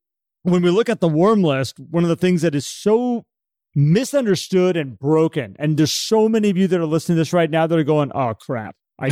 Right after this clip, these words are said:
know it. You're gonna hear it. You're gonna say it. You might say it out loud. You might keep it to yourself."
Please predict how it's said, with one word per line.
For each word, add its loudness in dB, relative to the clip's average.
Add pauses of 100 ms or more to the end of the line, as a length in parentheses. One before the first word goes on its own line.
know 2
it. -10
You're -4
gonna -2
hear -2
it. -6
You're -2
gonna 0
say 0
it. -2 (220)
You 4
might 2
say 2
it 2
out 0
loud. 0
You 2
might -2
keep -2
it -2
to -4
yourself." 0